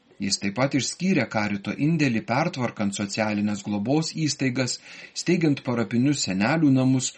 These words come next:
padedant šeimoms rūpintis vaikais, pabrėžė socialinio darbo studijų Vytauto Didžiojo universitete inicijavimą ir palaikymą, visuomenės ir bažnyčios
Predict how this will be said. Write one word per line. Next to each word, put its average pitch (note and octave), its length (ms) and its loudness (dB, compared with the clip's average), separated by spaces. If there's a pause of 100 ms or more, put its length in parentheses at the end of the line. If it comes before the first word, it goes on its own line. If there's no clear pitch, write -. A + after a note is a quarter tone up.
(300)
padedant A2+ 500 2
šeimoms A#2+ 560 2
rūpintis A2 500 -2
vaikais, C3+ 540 2 (440)
pabrėžė D#3+ 480 4
socialinio C3 680 2
darbo B2 320 0
studijų G#2 640 0
Vytauto A2 460 -2
Didžiojo G#2+ 360 0
universitete G#2+ 840 0
inicijavimą A#2 880 2 (320)
ir E3 220 0
palaikymą, A#2 720 2 (180)
visuomenės E3+ 680 2
ir E3 120 0
bažnyčios A#2+ 600 0